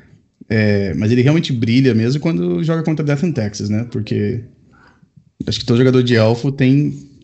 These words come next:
pavor de ver um, um G T do outro lado da, da mesa, né?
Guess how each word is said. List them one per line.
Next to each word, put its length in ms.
pavor 380
de 120
ver 160
um, 440
um 280
G 160
T 120
do 80
outro 160
lado 160
da, 120
da 140
mesa, 280
né? 140